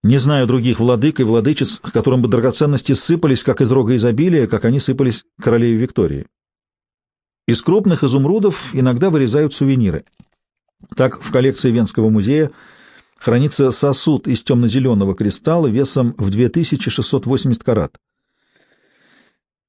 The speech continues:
Царица Савская доставила из Ливии в дар царю Соломону Иудейскому множество золота, драгоценных камней и изумрудную чашу-кубок.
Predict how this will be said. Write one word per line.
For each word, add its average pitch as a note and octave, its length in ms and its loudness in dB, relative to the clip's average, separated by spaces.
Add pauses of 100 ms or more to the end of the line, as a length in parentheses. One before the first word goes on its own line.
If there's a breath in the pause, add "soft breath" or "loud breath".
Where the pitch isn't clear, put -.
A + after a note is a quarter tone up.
Царица D#3+ 400 2
Савская E3 400 0
доставила C3+ 420 0
из A#2+ 140 -2
Ливии A#2+ 300 0
в G2 80 -2
дар A2+ 180 2
царю A2 240 0
Соломону A2 500 2
Иудейскому B2 540 0
множество A2 480 0
золота, E3 440 0
драгоценных A2+ 580 0
камней C3 520 0 (320)
и B2+ 280 0
изумрудную C3 680 2
чашу-кубок. C3 1000 -2